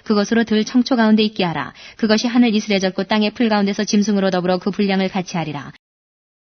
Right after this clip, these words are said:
또 그 마음은 변하여 인생의 마음 같지 아니하고 짐승의 마음을 받아 일곱 대를 지나리라. 이는 순찰자들의 명령대로요, 거룩한 자들의 말대로니,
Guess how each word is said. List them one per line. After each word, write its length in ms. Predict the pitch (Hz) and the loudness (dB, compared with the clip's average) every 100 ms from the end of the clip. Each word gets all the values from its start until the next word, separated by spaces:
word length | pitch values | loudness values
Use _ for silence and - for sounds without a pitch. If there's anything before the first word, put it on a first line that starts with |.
| - | 2
또 100 | 233 | 4
그 100 | 233 | 6
마음은 420 | 220 208 208 208 | 6 6 4 4
변하여 360 | 202 185 185 180 | 2 2 2 2
인생의 380 | 190 190 196 | 0 0 0
마음 240 | 190 185 185 | 2 2 0
같지 220 | 190 190 | -2 -2
아니하고 400 | 175 165 160 165 | -2 -2 -4 -4
짐승의 400 | 160 202 208 202 | 0 0 0 0
마음을 320 | 196 190 190 | 2 0 0
받아 180 | 185 190 | -2 -2
일곱 280 | 208 202 - | -2 -4 -4
대를 220 | 202 196 | -2 -2
지나리라. 540 | - 175 147 143 131 - _ _ _ _ _ _ _ - | -2 -6 -6 -12 -14 -18 _ _ _ _ _ _ _ 2
이는 200 | 214 226 | 4 6
순찰자들의 600 | 254 240 247 220 208 208 | 4 2 2 0 2 2
명령대로요, 640 | 190 190 180 175 170 175 | 4 2 2 0 0 0
거룩한 360 | 170 185 185 190 | 0 -2 -2 -2
자들의 280 | 190 180 185 | -2 0 0
말대로니, 600 | 185 185 190 170 151 | 0 0 -2 -2 -4